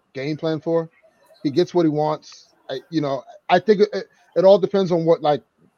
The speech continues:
you know, the Kyrie situation and how, uh, and, you know, how involved is he in there.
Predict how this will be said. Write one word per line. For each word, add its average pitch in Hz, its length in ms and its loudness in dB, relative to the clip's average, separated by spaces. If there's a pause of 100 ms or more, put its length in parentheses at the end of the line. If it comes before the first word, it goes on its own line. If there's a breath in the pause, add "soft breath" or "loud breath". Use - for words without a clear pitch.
(140)
you 180 80 -6
know, 139 100 -4
the 120 60 -10
Kyrie 151 360 0
situation 156 720 -4
and 127 80 -10
how, 139 300 -2
uh, 117 220 -12
and, 139 200 -14
you 147 60 -8
know, 117 280 -10 (440)
how 151 200 0
involved 135 360 -2
is 131 220 -10
he 156 280 -2
in 147 340 -10
there. 147 420 -2